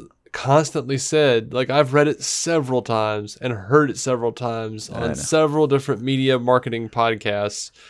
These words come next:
Speaker 1: and podcast, po-, uh, podca-, how to podcast podcasts and all sorts of different things. Like,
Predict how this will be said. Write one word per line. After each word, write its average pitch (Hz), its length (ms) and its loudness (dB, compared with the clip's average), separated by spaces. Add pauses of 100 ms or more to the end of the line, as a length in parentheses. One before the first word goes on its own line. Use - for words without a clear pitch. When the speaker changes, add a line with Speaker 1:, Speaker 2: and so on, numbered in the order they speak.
(340)
Speaker 1:
and 120 240 0
podcast, 127 640 2
po-, 117 100 2
uh, 117 240 -2
podca-, 139 520 2
how 131 160 0
to 143 80 4
podcast 131 600 0
podcasts 117 840 0
and 113 180 -6 (400)
all 226 200 8
sorts 185 260 4
of 139 100 -2
different 123 300 0
things. 110 460 -2
Like, 117 340 2